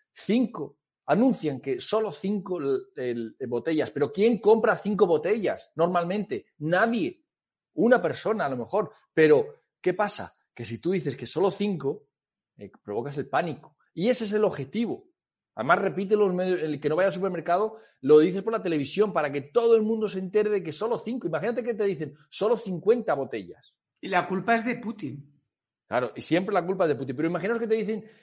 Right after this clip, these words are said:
Speaker 1: "Solo cincuenta botellas". Pues tú dirás, "Tranquilo, hombre, que ni, ni,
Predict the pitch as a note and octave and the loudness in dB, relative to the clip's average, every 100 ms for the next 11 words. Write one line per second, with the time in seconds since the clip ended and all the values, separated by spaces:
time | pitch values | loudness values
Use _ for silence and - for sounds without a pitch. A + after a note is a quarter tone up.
0 | _ - A3+ A#3 G#3 G#3 A#3 G#3 F#3+ D3 | _ -2 2 2 0 0 2 2 0 -2
1 | A#2+ F2+ - _ _ C3+ C3+ C3+ C3 A#2+ | -4 -6 -12 _ _ -2 0 0 0 0
2 | - G2+ G2+ D#3 F3+ F3 A3+ D3 C3 A#2+ | -2 -10 -6 -4 -2 0 -2 -2 -4 -8
3 | G#3+ A3 G3+ G3 | -10 -12 -14 -16